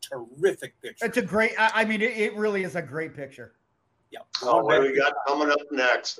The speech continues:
Speaker 3: Oh, the High Criers.
Speaker 1: Here's a deal, and, and this is one that I, uh,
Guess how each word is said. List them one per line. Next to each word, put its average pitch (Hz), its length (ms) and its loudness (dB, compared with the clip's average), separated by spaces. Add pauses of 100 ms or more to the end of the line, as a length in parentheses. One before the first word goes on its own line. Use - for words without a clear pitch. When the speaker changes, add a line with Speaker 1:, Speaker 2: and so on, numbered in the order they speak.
Speaker 3:
Oh, 214 600 4
the 180 280 2
High 233 200 2 (100)
Criers. 208 1120 0 (1800)
Speaker 1:
Here's 285 340 0
a 269 100 -2
deal, 170 480 4
and, 143 180 -6
and 156 220 -8
this 233 200 -4
is 196 200 -8
one 180 200 0
that 151 140 -2
I, 156 300 2
uh, 131 280 -4